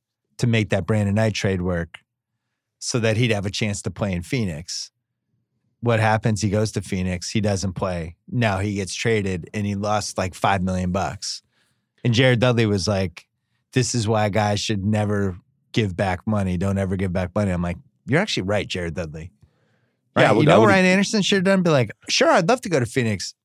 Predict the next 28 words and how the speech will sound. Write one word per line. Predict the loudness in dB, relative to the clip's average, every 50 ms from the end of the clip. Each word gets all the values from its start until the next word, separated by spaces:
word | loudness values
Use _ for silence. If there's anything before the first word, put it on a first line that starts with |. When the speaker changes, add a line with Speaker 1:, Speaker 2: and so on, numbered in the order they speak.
| _
Speaker 1:
You | -6 -6 -4 -2
can | 0 0 0 0
still | 2 2 2 2
send | 2 2 2 2 2 2
me | 2
the | 2 0 0
twenty-one | 0 0 0 2 2 2 2 2 2
million | 2 4 4 2 2 2
a |
year, | 2 2 2 0 0
though. | 0 0 0 -2 -2 -4 -6 _ _ _ _ _
Speaker 2:
Yeah. | 2 2 4 2 2 0
Speaker 1:
I'm | 0 0
not | 0 2
giving | 2 0 0 2 2 2
back | 2 2 0 0
money. | -2 -2 -2 -2 -4
F-, | -6 -12 -16 -18 _ _ _ _ _ _ _
fine. | -2 2 2 4 4 2 0 -2 -6 -12 -20 _ _ _ _ _ _ _ -6
I'll | -4 -4
just | -2 -2 -4 -4 -2
hang | -2 -2 0 0
out | 0 2
here | 2 2 2 2 2 0 -2
for | -2 -2 -2 -2 -2
twenty-one | -2 -2 -2 0 2 2 2 2
million | 2 0 0 0 0 -2
then." | -2 -4 -6 -8